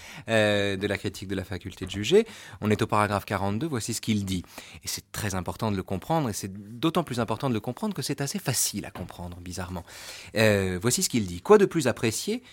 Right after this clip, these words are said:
c'est un des rares passages d'ailleurs un peu fleuris, euh, de la critique de la faculté de juger. «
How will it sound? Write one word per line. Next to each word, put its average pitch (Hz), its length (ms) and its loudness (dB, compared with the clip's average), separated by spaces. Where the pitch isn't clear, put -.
c'est - 180 -6
un 147 60 0
des 107 120 -2
rares 120 220 -6
passages 110 360 -8
d'ailleurs 95 240 -6
un 90 80 -8
peu 95 140 -10
fleuris, 98 360 -8
euh, 90 520 0
de 95 100 0
la 95 100 0
critique 107 300 -4
de 101 60 2
la 87 100 -2
faculté 92 360 -4
de 87 60 -6
juger. « 87 340 -8